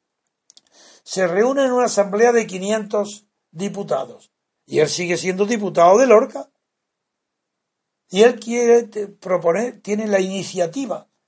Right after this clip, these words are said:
Como diputado tiene iniciativa legislativa y él quiere proponer una ley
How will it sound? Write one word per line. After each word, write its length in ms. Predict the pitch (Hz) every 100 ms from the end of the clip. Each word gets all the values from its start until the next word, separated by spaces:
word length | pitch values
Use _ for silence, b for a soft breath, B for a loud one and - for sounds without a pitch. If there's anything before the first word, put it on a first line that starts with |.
| _ _ _ _ _ _
Como 220 | - 139 143
diputado 640 | 196 185 202 262 262 254
tiene 240 | - 214 233
iniciativa 760 | 233 190 175 160 226 180 - _ _ _ _ _ _ _ _ _
legislativa 840 | 156 139 151 147 143 220 185 - _
y 140 | 156
él 160 | 156 156
quiere 320 | 180 196 214
proponer 560 | 190 175 156 151 156
una 220 | 202 214 254
ley 480 | 226 202 320 -